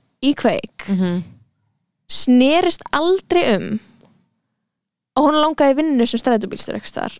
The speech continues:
Speaker 1: að hann þyrfti bara að fá einhverja vinnu.
Speaker 2: Mhm.
Speaker 1: Þetta er viðtal til að fara í, til þess að vekja aftur athygli á sér og fá vinnu sem leikari aftur.
Speaker 2: Mhm.
Speaker 1: Það er það sem hann vill.
Speaker 2: Mhm.
Speaker 1: Hann vill aftur vera center of attention.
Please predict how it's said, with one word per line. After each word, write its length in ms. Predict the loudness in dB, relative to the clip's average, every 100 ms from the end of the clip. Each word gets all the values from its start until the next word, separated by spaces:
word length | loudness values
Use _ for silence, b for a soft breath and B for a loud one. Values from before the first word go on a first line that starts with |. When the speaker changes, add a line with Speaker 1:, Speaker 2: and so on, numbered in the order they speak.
| -2
Speaker 1:
að 60 |
hann 100 | 0 0
þyrfti 260 | -2 -2
bara 120 | -2
að 40 | 0
fá 100 | -2
einhverja 280 | -2 -2 -2
vinnu. 260 | -4 -8 -14 b b
Speaker 2:
Mhm. 260 | -6 -4 -2
Speaker 1:
Þetta 520 | -2 -2 -6 -4 -4 -2
er 340 | -2 -4 -6 -12 -18 b b b _
viðtal 720 | 0 2 4 2 -2 -6 -6 -8 -12 -20 -20 _ _ _
til 120 | -4 -2
að 60 |
fara 340 | 0 0 0 0
í, 320 | -2 -4 -8 -10 _ _ _ _ _
til 120 | -4
þess 100 | -2
að 140 | 0 -2 -2
vekja 320 | 0 0 0 -4
aftur 180 | -2
athygli 360 | -2 -2 -2 -2
á 80 | -2
sér 520 | -2 -2 -4 -8 -18 _ _ _ _ _ _ _
og 320 | 0 2 0 -4 _ _
fá 200 | -2 0
vinnu 200 | 2 0 2
sem 100 | 2
leikari 400 | 2 0 -2 -2
aftur. 360 | -6 -8 -14 -12 -14 -12 -2
Speaker 2:
Mhm. 100 | 0
Speaker 1:
Það 180 | 2 2
er 40 |
það 120 | 0
sem 100 | 0
hann 100 | 0
vill. 100 | 0 -6 B B B
Speaker 2:
Mhm. 140 | -4 0
Speaker 1:
Hann 100 | 2
vill 120 | 2
aftur 260 | -2 -2 -2
vera 140 | -2
center 300 | -2 -4 -2
of 80 | -2
attention. 560 | -2 -4 -2 -2 -2